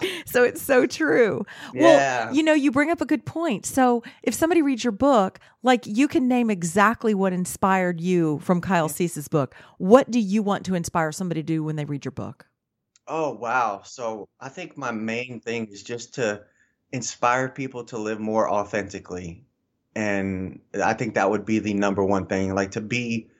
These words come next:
Speaker 1: more real, more real with yourself, more real with God or source, you know, more real with, you know, if you're religious, be more real with your religion, you know, be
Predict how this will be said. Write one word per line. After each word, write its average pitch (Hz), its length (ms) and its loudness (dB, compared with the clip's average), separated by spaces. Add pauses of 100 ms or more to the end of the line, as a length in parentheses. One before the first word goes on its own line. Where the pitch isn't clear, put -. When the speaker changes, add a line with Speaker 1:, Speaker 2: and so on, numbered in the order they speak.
(360)
Speaker 1:
more 135 520 4 (180)
real, 101 540 -2
more 127 280 2
real 135 360 0
with 117 200 -4
yourself, 107 840 -2 (120)
more 113 360 0
real 120 340 0
with 101 300 -6 (480)
God 120 580 2 (120)
or 107 160 -2
source, 131 640 -6 (300)
you 117 120 -8
know, 104 220 0
more 110 340 0
real 120 360 2
with, 101 320 0 (420)
you 131 120 -2
know, 117 120 2
if 107 120 0
you're 123 100 2
religious, 131 600 0
be 123 220 -4
more 120 260 2
real 117 340 0
with 127 180 -4
your 123 120 -2
religion, 127 540 2
you 147 100 0
know, 139 240 2
be 120 280 -2